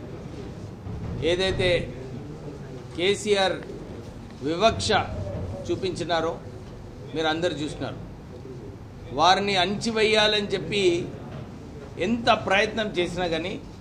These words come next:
ప్రజలందరూ కూడా ఒక గుణపాఠం నేర్పించినారు అందరు రాజకీయ నాయకులకు. మీరు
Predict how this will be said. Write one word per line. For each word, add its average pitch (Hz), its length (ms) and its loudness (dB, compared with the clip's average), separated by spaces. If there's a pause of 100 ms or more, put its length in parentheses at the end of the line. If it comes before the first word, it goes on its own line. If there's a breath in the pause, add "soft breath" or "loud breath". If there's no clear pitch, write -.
(760)
ప్రజలందరూ 226 720 6
కూడా 214 180 6 (1400)
ఒక 190 80 2 (120)
గుణపాఠం 226 580 8
నేర్పించినారు 190 600 0
అందరు 180 260 2 (200)
రాజకీయ 185 320 2
నాయకులకు. 170 580 0 (1400)
మీరు 208 280 8